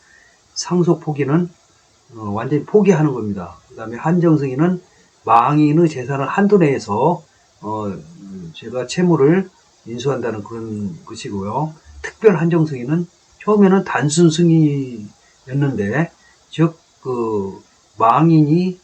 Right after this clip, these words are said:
채무가 재산보다 더 많다는 것을 알지도 못했고,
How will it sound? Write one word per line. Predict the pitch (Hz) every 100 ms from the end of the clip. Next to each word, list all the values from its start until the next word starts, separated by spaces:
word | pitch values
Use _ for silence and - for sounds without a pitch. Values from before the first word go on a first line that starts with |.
| _ _ _ _
채무가 | - 226 220 117 104 127 190 - _ _ _
재산보다 | - 139 151 131 131
더 | 127
많다는 | 101 107 110 147 139
것을 | 123 135 120 - _ _ _ _
알지도 | 110 135 156 180
못했고, | 123 - 143 110 92